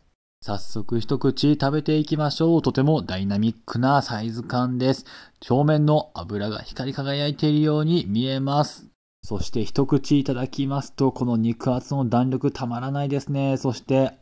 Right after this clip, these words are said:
ヒレカツなので脂が少ない分、噛むごとに広がるこの肉の旨味がとてもいいです。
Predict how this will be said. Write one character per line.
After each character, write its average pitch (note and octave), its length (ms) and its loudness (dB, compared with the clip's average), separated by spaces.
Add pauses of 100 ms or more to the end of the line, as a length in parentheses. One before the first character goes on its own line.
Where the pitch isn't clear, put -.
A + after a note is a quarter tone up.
(120)
ヒ A#2 100 -4
レ A#2+ 100 0
カ A#2 120 -2
ツ B2 140 -8
な A#2+ 80 0
の A#2+ 140 2
で A2 100 0
脂 A2+ 300 0
が A#2+ 100 -2
少 - 220 -6
な C3 120 0
い C3 60 2
分、 B2 200 2
噛 B2+ 260 -2
む C3+ 80 -2
ご C3 120 -4
と C3 120 -4
に B2 140 -4
広 B2 220 -2
が B2+ 80 0
る B2+ 80 2
こ B2 140 -4
の A#2+ 100 0
肉 G#2+ 300 -2
の B2 120 0
旨 B2+ 180 0
味 C3 140 -2
が B2+ 120 -2
と B2+ 140 -12
て C3+ 180 -4
も D3 240 2
い C#3+ 200 0
い - 20 4
で C#3 160 0
す。 - 160 -14